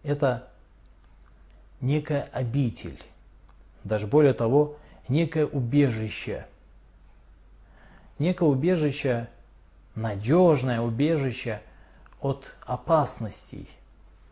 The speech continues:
от подстерегающих творения опасностей, от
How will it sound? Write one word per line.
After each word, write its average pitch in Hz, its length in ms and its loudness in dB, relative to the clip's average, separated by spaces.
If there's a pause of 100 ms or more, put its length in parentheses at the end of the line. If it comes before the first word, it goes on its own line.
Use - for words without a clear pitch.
(420)
от - 180 -6
подстерегающих 131 1000 0
творения 127 760 0 (1400)
опасностей, 107 840 2
от - 300 -8